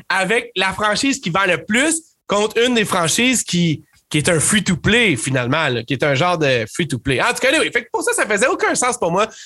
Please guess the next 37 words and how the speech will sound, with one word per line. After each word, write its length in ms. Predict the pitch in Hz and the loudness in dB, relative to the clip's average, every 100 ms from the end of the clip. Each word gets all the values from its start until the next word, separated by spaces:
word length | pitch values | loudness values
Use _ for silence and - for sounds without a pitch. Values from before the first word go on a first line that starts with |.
| - | -8
ce 100 | - | -2
genre 180 | 160 202 | 0 2
de 80 | 190 | 0
choses-là. 520 | 160 165 135 160 220 - _ _ _ _ - | 0 0 0 2 0 -2 _ _ _ _ -6
Check, 200 | 208 185 | -4 -2
il 80 | 151 | 0
me 80 | 165 | 0
reste 120 | 214 | 0
deux 160 | 202 226 | 0 0
points 220 | - 208 | 0 0
vite 160 | 160 123 | 0 -2
fait. 120 | 180 | -2
Après 160 | 131 135 | -2 -2
ça, 60 | |
je 40 | 156 | -2
vais 60 | |
te 60 | 139 | 0
laisser 140 | 127 | 0
aller 140 | 131 170 | 0 0
parce 160 | 135 | 0
que 60 | 123 | 0
je 40 | |
sens 180 | 120 170 | 0 0
que 60 | 175 | -2
tu 80 | - | -6
te 60 | - | -2
mords 140 | 135 | -2
les 120 | 123 | 0
lèvres, 180 | 110 139 | 0 -2
mon 60 | 135 | -2
vieux. 140 | 120 151 - - 165 | -6 -8 -12 -12 -2
Mais 220 | 202 202 - - - | 0 0 -4 -18 -2
le 240 | 190 226 | 0 0
quatrième 540 | - 302 311 220 226 190 | 0 0 0 0 2 0
point, 300 | 208 233 247 - _ | 0 2 0 -4 _
c'est 240 | - 175 | -4 -2
que 300 | 170 175 165 | 0 0 -2